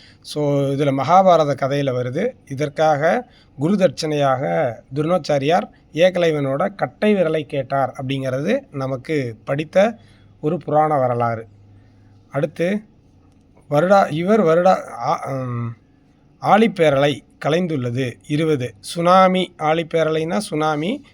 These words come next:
கலைந்துள்ளது. சு இருக்கு, இங்க இருக்கு, நா இங்க இருக்கு. அப்ப என்ன பண்ணும்? சு, நா, மீ, சுனாமி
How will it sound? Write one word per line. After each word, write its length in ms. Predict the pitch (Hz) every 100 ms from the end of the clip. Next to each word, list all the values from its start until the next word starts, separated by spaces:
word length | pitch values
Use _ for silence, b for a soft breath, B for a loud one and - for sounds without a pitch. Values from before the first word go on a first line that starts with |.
| _
கலைந்துள்ளது. 680 | - 180 226 202 156 143 156 - 190
சு 160 | 208
இருக்கு, 280 | 180 160 160
இங்க 140 | 160
இருக்கு, 280 | 170 151 220
நா 240 | 185 160 175
இங்க 200 | 165 165
இருக்கு. 420 | 151 208 277 277
அப்ப 300 | 151 147 160
என்ன 220 | 160 180
பண்ணும்? 440 | 165 156 143 117 b b b - -
சு, 220 | 185 220 277 - -
நா, 360 | 151 175 - -
மீ, 240 | 160 147 -
சுனாமி 640 | - 147 151 143 147